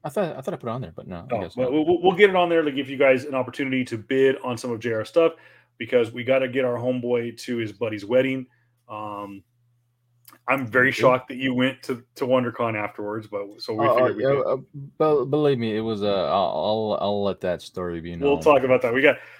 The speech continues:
Speaker 2: the whole WonderCon Sunday we'll talk about on Saturday. And of course, I'll talk about, uh, the possibility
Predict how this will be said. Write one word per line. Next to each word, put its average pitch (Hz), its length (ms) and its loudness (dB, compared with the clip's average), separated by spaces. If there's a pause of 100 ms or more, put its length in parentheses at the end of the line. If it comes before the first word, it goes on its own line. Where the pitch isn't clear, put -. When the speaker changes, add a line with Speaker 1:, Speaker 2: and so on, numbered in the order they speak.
(160)
Speaker 2:
the 127 80 0
whole 190 260 8
WonderCon 175 600 2
Sunday 131 520 2
we'll 127 160 -4
talk 123 300 -2
about 113 420 -2 (1000)
on 147 280 0
Saturday. 127 680 -2
And 135 80 -2
of 127 100 -6
course, 143 220 2 (100)
I'll 147 200 4
talk 175 260 2
about, 131 540 -2 (200)
uh, 117 920 -6
the 117 100 -8 (120)
possibility 139 1500 -8